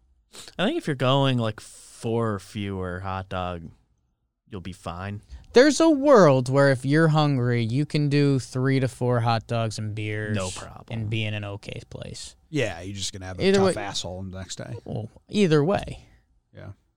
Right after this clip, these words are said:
Speaker 2: Chicken finger beer asshole ain't that different.
Speaker 3: Uh, yeah, chicken fingers.
Speaker 1: We don't let my brother eat hot dogs
Speaker 3: How are you
Speaker 1: pretty much
Speaker 3: feeling? You had,
Speaker 1: across
Speaker 3: like,
Speaker 1: the
Speaker 3: four
Speaker 1: board
Speaker 3: chicken
Speaker 1: anymore.
Speaker 3: fingers and four beers yesterday.
Speaker 2: I feel okay. I mean,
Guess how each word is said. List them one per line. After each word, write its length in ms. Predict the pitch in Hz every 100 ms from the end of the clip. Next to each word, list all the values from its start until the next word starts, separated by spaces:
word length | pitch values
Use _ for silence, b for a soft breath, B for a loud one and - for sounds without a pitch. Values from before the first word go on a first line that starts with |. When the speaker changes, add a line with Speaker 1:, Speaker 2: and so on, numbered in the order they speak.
| _ _ _ -
Speaker 2:
Chicken 280 | 165 151
finger 300 | 127 135 123
beer 320 | 110 135 123 104
asshole 480 | 101 - 110 107 104
ain't 180 | 107
that 220 | 107 107 -
different. 440 | 107 - - - -
Speaker 3:
Uh, 680 | 139 180 233 247 247 240 233
yeah, 200 | 185 92
chicken 340 | - 185 214 180
fingers. 960 | 175 156 139 120 101 - - - - _ _ _ _ _
Speaker 1:
We 100 | 117
don't 120 | 110 104
let 120 | 87
my 120 | 92
brother 320 | 87 90 80
eat 160 | 78 -
hot 240 | 90 -
dogs 480 | - - 90 - - _
Speaker 3:
How 100 | 160
are 100 | 180
you 140 | 233 277
Speaker 1:
pretty 120 | 190
much 60 | 139
Speaker 3:
feeling? 120 | 123
You 60 | 165
had, 60 |
Speaker 1:
across 100 | 185
Speaker 3:
like, 100 | 208
Speaker 1:
the 60 | -
Speaker 3:
four 100 | 185
Speaker 1:
board 80 | 196
Speaker 3:
chicken 180 | 208 196
Speaker 1:
anymore. 80 | 196
Speaker 3:
fingers 240 | 214 190
and 120 | 190 -
four 140 | 214
beers 220 | 220 208
yesterday. 520 | 247 285 - 101 90 - _ _ _ _ _ _ _ _ _ _ -
Speaker 2:
I 40 | 196
feel 240 | 294 302
okay. 360 | 190 - 139 226
I 40 | 151
mean, 280 | 147 135